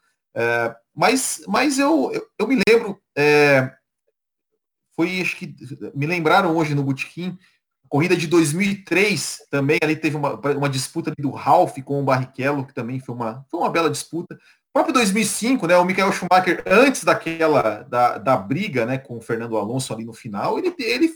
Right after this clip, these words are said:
deu umas passadas legais, ele deu umas ultrapassagens legais. Mas o que me, mais me deixou empolgado com a volta de Imola é esse final de semana de dois dias, como, né, foi, como foi citado. É, uma pista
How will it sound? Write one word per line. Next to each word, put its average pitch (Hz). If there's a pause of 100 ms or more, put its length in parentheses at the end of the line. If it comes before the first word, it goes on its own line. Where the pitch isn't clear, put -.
deu 185
umas 254
passadas 233
legais, 190
ele 110
deu 170
umas 202
ultrapassagens -
legais. 123 (460)
Mas 202
o -
que -
me, 220
mais 202
me 220
deixou 196
empolgado 143 (320)
com 151
a 151
volta 151
de 123
Imola 143 (840)
é 175 (480)
esse 208
final 185
de 170
semana 160
de 151
dois 156
dias, 143
como, 127
né, 139
foi, 139
como 143
foi 156
citado. 160 (560)
É, 120
uma 190
pista 123